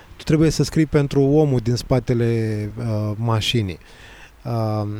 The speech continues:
sunt foarte mulți parametri de luat în calcul, însă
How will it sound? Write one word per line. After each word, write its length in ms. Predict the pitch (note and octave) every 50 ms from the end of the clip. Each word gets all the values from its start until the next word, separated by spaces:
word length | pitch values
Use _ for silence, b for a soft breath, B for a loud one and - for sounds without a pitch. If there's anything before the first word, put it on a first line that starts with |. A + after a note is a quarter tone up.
| A2 A#2+
sunt 220 | A2+ - - C3+
foarte 280 | - - F3+ F3 - F3+
mulți 200 | F3 F3 E3+ -
parametri 420 | - E3 D3 C#3+ D3 D3+ D#3 D#3
de 60 | C#3+ D3
luat 240 | C3+ C#3 C#3 -
în 100 | - C3
calcul, 580 | A#2+ - C3 A#2+ A2+ A2 - - C#3 D3 D#3 D3+ B B B B B B B -
însă 760 | C3+ C3+ C#3 C#3+ C3 - - D3 C#3 C3+ C3 C3 C3 B2+ B2